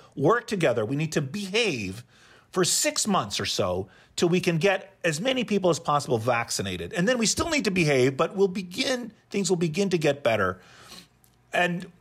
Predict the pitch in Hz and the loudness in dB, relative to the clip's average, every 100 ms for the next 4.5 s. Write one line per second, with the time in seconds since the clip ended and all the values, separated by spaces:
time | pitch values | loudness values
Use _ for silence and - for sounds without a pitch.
0 | _ _ _ _ _ _ - 190 208 254 | _ _ _ _ _ _ -8 -4 0 2
1 | 294 311 320 311 - 269 226 214 175 185 | 2 2 2 0 -2 -2 2 2 4 2
2 | 220 247 240 - 254 208 220 214 208 160 | 0 -4 -6 -4 -4 0 -2 0 -4 -4
3 | 165 156 160 190 170 147 151 180 233 202 | -4 -4 -6 -6 -6 -4 -4 -2 2 2
4 | 143 127 160 165 | 2 2 0 0